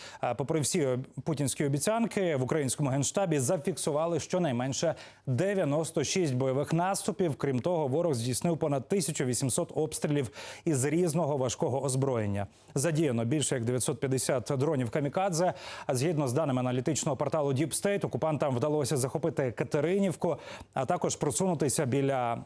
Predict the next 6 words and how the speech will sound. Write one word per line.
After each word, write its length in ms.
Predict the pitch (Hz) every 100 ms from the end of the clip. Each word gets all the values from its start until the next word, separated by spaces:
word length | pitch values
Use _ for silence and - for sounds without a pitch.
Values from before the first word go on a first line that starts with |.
| -
Нового, 880 | 139 147 139 202 180 185 170 143 -
Преображенки 760 | 139 135 143 123 156 180 - 127
та 200 | 127 127
в 80 |
Сухій 300 | - 139 -
Балці. 520 | 123 135 113 101 131